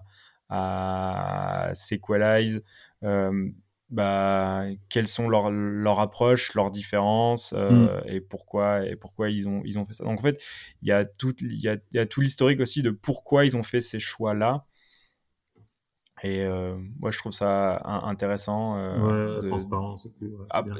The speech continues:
Speaker 1: sans être dans la justification, mais
Speaker 2: Mm.
Speaker 1: en fait, ils expliquent pourquoi ils ont, ils ont fait ça. Après, on adhère ou on, on n'adhère pas, euh, voilà, ça, c'est, c'est libre à cha-,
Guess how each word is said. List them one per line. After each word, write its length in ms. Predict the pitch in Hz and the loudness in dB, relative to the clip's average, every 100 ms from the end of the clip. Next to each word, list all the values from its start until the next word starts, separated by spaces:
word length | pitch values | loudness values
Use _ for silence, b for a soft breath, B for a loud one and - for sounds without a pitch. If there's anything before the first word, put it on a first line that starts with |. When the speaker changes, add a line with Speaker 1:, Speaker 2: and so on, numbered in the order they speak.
| 120 | -6
Speaker 1:
sans 680 | - - - - 139 127 | -6 -4 -4 0 2 4
être 220 | 139 135 123 | 2 0 -2
dans 160 | 113 | 0
la 320 | 110 107 107 | 2 4 2
justification, 1000 | 107 101 113 - 120 - 113 123 120 170 165 B B B - | 0 -4 -6 -6 -8 -8 -4 -2 0 0 -2 B B B 4
mais 160 | 120 | 6
Speaker 2:
Mm. 40 | 117 | 6
Speaker 1:
en 60 | |
fait, 280 | 110 143 - | 4 2 0
ils 200 | 101 101 | -2 0
expliquent 400 | 110 - 127 135 | 0 0 -4 -2
pourquoi 420 | - - - 117 123 | -4 -6 4 6 8
ils 160 | 110 | 4
ont, 60 | 113 | 0
ils 140 | 107 | -2
ont 60 | 110 | -2
fait 140 | - | 0
ça. 240 | 117 143 135 B B B | 4 4 2 B B B
Après, 280 | - 123 120 | 2 6 8
on 260 | 98 104 | 6 6
adhère 340 | 104 101 123 120 | 4 8 8 8
ou 100 | 101 | 6
on, 60 | |
on 160 | 95 92 | 2 2
n'adhère 360 | 95 95 95 - | 2 2 -2 0
pas, 380 | 123 127 110 95 | 4 6 4 2
euh, 320 | 95 87 90 | 0 -2 -2
voilà, 360 | 101 117 98 92 | 0 2 0 -2
ça, 180 | - 95 | -8 -10
c'est, 300 | - 95 95 | -8 -8 -8
c'est 200 | - 98 | -6 -6
libre 320 | 98 101 95 | -4 -4 -4
à 80 | 95 | -4
cha-, 240 | - 92 | -4 -6